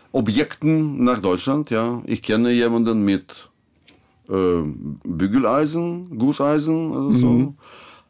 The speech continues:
Speaker 1: Hammer, sehr wichtig, auch mit eigenem Hammer
Speaker 2: Ja.
Speaker 1: nach Deutschland. Oder wie mein Vater mit Bratpfanne.
Speaker 2: Mit Bratpfanne. Und was hat er da drin gebraten?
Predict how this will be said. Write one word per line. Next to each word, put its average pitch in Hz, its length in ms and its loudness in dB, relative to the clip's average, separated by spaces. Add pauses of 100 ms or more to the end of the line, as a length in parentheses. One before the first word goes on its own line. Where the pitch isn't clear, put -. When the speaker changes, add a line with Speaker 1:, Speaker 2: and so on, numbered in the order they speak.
(200)
Speaker 1:
Hammer, 160 560 0
sehr 165 240 0
wichtig, 156 340 0
auch 143 200 0
mit 120 160 0
eigenem 127 460 2
Hammer 156 480 -2 (180)
Speaker 2:
Ja. 120 340 -2
Speaker 1:
nach 135 160 -4
Deutschland. 156 540 -6 (680)
Oder 135 340 2
wie 175 100 2
mein 147 200 2
Vater 139 340 0
mit 156 200 -2
Bratpfanne. 92 640 -4 (300)
Speaker 2:
Mit - 100 -20
Bratpfanne. 120 520 -8
Und 110 80 -4
was 117 100 -2
hat 120 100 0
er 131 80 0
da 123 100 0
drin 117 200 -4
gebraten? 107 560 -6